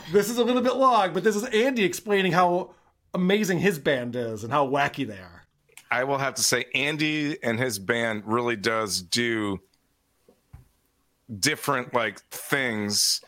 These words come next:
Speaker 2: like, themes that are pretty amazing. I, I almost wish I had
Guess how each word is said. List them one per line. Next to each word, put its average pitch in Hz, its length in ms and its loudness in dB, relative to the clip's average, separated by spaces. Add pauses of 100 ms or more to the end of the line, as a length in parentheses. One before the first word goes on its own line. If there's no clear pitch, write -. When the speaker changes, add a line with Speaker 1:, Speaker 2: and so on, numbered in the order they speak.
(260)
Speaker 2:
like, 113 180 -2
themes 120 540 -4
that 107 140 2
are 101 200 0 (140)
pretty 151 420 -2
amazing. 98 640 -2
I, 98 160 -2 (720)
I 127 80 0
almost 123 260 -2
wish 117 200 -2
I 101 60 2
had 95 180 -4